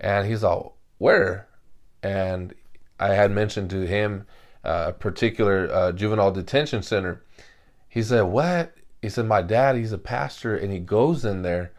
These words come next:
uh, week after week ministering to the kids." I was like, "What?" Like, <laughs> I was praying that God would give me an open door for me to get into that juvenile hall, and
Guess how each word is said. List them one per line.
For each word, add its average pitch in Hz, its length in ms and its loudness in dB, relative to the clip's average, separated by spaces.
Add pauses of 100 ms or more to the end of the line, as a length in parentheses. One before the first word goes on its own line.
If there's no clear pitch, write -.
(300)
uh, 92 340 8
week 120 300 2
after 113 380 2
week 113 320 -2
ministering 113 460 -4
to - 100 -8
the 85 100 -4
kids." 156 380 -2
I 107 60 4
was 113 120 0
like, 92 320 2 (880)
"What?" 175 640 6
Like, 101 400 0 (640)
<laughs> - 1080 -10
I 113 260 8
was 131 340 6
praying 123 720 2
that 95 220 2
God 113 300 6
would 107 160 -4
give 110 220 0
me 104 120 -2
an 90 100 -2
open 87 480 0
door 117 600 6 (280)
for 110 220 0
me 143 340 2
to 143 160 0
get 170 320 12
into 156 360 6
that 113 240 6
juvenile 113 520 4
hall, 107 460 6 (720)
and 120 580 4